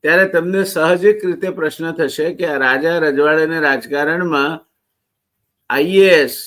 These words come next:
એટલે કે સનદી સેવાના અધિકારીને લઈ આવવાનું મને ક્યાંથી સૂઝ્યું? પણ તમે જ્યારે અનિલભાઈ વિશે સાંભળશો ત્યારે તમને લાગશે કે આ શૃંખલા માટે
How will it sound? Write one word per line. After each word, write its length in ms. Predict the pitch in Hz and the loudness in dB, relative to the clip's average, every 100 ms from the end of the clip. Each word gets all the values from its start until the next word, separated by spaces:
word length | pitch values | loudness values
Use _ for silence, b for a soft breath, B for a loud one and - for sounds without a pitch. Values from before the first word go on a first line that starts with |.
| - _ _ _ | -18 _ _ _
એટલે 260 | 131 127 175 | -8 -2 -2
કે 160 | 165 175 | -2 -4
સનદી 520 | - 147 175 190 190 | -4 -4 -2 -2 0
સેવાના 440 | 185 170 180 175 | 2 2 2 2
અધિકારીને 720 | 160 147 170 170 170 175 175 170 165 _ _ _ | 2 0 0 0 0 0 -2 -6 -10 _ _ _
લઈ 280 | 139 151 160 | 0 2 4
આવવાનું 400 | 170 170 165 170 | 4 2 0 -2
મને 200 | 170 170 | -2 -2
ક્યાંથી 380 | 175 185 185 202 | -2 -2 -2 -2
સૂઝ્યું? 400 | 196 156 113 - _ _ _ _ _ _ _ _ _ _ _ _ _ | -2 -6 -8 -14 _ _ _ _ _ _ _ _ _ _ _ _ _
પણ 380 | 160 165 151 180 190 _ _ _ - | -2 0 0 -2 -6 _ _ _ -4
તમે 200 | 143 165 | -2 0
જ્યારે 320 | 165 156 165 160 | 0 2 2 2
અનિલભાઈ 540 | 131 147 165 165 170 | 0 -2 0 0 2
વિશે 240 | 160 - 151 | 0 -4 -6
સાંભળશો 600 | 147 123 135 160 165 170 180 | -4 -6 -2 -2 0 -2 -2
ત્યારે 300 | 170 143 147 | 0 0 0
તમને 320 | 147 143 143 | -2 -4 -2
લાગશે 480 | 135 120 - - 147 170 - _ _ _ _ _ _ _ - | -2 -4 -6 -2 -2 -2 -8 _ _ _ _ _ _ _ -8
કે 80 | 147 165 | 0 4
આ 180 | 185 202 - - _ | 6 4 0 -8 _
શૃંખલા 560 | - 170 165 170 175 170 | -10 -8 -4 0 2 2
માટે 380 | 147 123 131 | 0 -2 0